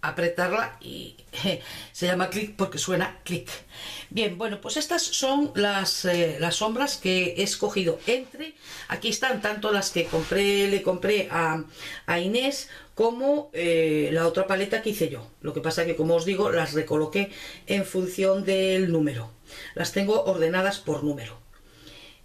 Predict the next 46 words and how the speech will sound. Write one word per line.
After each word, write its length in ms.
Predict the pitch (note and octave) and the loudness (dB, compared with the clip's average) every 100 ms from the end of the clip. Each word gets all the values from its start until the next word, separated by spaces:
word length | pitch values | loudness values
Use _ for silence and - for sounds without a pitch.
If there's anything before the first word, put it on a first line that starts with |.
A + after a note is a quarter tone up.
| - | 0
Eh, 800 | F#3+ F#3+ F#3 F3+ F3 E3+ E3 - | 2 2 0 0 2 4 2 2
ahí 220 | A3+ D4 | 0 0
yo 160 | C#4 C#4+ | 2 2
creo 220 | C#4+ C#4+ | 2 2
que, 240 | B3 A3 - | 0 -2 0
eh, 120 | G#3 | -2
por 140 | F#3 | -2
ejemplo, 260 | F#3+ G3+ A3 | -4 -4 -4
esta 200 | - G3+ | -2 -2
fila 320 | - A3+ G3+ | 0 2 4
de 80 | F#3+ | 4
rosados 400 | F#3+ G#3 G#3 F3 | 0 0 0 2
la 100 | E3+ | 2
veis 420 | G3 G3+ - - - - - - - | 2 2 -2 -8 -18 -20 -20 -20 -8
de 260 | - E3 E3 | 0 2 2
rosas 460 | G#3 G#3+ F#3 F3+ | 0 2 0 2
y 80 | F3+ | 2
malvas, 320 | G#3+ G3 E3 | 2 2 2
la 80 | D#3+ | 2
veis, 360 | F#3 G3 - F#3+ | 2 0 0 4
eh, 340 | F#3 F#3 F3+ - | 6 4 0 -2
prácticamente 540 | F#3+ F#3 F#3+ F#3+ F#3+ | -2 0 -4 -2 -4
parecida, 440 | F#3 F3+ F#3 G#3 B3+ | -4 -4 0 0 2
pero 160 | D#3+ D3+ | 2 4
no 200 | D3+ D3+ | 4 4
lo 140 | E3+ | 4
es 320 | C#4+ - - - - - | 2 -2 -8 -14 -16 -10
en 140 | - E3 | -2 -2
absoluto, 400 | - G#3+ A#3+ - | 0 0 0 0
son 180 | F#3+ - | 0 2
todos, 340 | C4 B3+ B3 G#3+ | 2 2 0 2
eh, 340 | G3+ F#3+ F3+ F3+ | 2 4 2 2
colores 380 | G3 A3+ B3+ | 2 2 0
diferentes. 640 | F#3 E3+ C#3+ C3+ A#2+ C#3 - - - - - - - B3 | -4 -2 -2 -4 -6 -10 -8 -10 -12 -12 -12 -12 -4 2
No 100 | F4+ | 2
son 240 | F#4 E4+ D4 | 2 2 2
nada 280 | D#4+ E4 | 2 2
polvorientas, 960 | A#3+ F3+ D#3 D#3 D#3+ D3+ C#3+ C#3 - - | 2 2 0 2 2 0 -2 -4 -4 -4
me 380 | F#3 G3 G3 G3+ | 2 6 6 6
gusta 320 | G3+ C4 A#3 | 2 0 0
muchísimo, 720 | F3 D#3+ C#4 C#4 D4 C#4+ C#4+ - | 0 0 0 2 4 4 4 0
duran 340 | G3 G3+ F3+ | 0 2 0
todo 180 | F3+ D#3+ | -2 -4
el 60 | F3 | -4
día. 180 | C#4 C#4+ | -4 -4
Fijaros, 500 | F#3 F#3 C#3 A#2+ | -2 -4 -4 -8